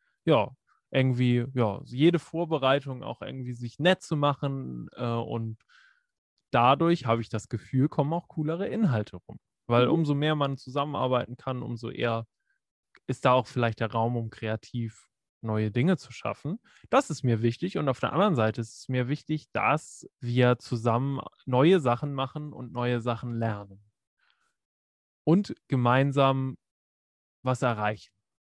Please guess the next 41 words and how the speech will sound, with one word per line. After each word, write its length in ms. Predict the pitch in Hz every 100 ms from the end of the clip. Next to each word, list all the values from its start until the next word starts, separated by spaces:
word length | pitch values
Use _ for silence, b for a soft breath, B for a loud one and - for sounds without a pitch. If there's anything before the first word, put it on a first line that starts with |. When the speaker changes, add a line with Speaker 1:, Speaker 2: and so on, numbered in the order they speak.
| -
Speaker 2:
Mhm. 140 | 254 277
Speaker 1:
So, 220 | 107 101
ziele 420 | - - 139 107
technisch. 600 | - - _ _ - - _ _ _ _ -
Also, 540 | 113 104 107 95 101 _ _ _ _ _ _ -
das, 360 | 147 - - _ _ _ _ _ _
so 360 | 135 135 139 127
wichtig 320 | 185 - 175
mir 180 | 165 151
auch 100 | 139
die 140 | 147
gute 260 | 127 131 123
Zeit 400 | - 147 185 -
ist, 480 | - 190 - - -
erwarte 480 | 139 117 123 147 151
ich 120 | 131
trotzdem 560 | - 151 - - 143 139
immer 340 | 135 131 127 -
einen 340 | 120 120 120
gewissen 420 | 117 120 - 123
inhaltlichen 600 | 117 151 135 123 123 123
Anspruch 600 | 117 185 - - 180 185
und 240 | 131 135 -
auch 240 | 127 - -
da 220 | 131 139
eben, 240 | 135 131
dass 200 | 123 -
wir 80 | 123
nicht 320 | 151 240 -
uns 240 | 156 151 -
zum 160 | 127
Abhängen 440 | - 156 180 165 175
treffen, 340 | - 175 170
auch 280 | - 127 117
wenn 140 | 127 123
wir 80 |
uns 180 | 127 -
eine 80 | 127
gute 220 | 127 123
Zeit 360 | - 151 156 -
machen, 320 | 156 165 165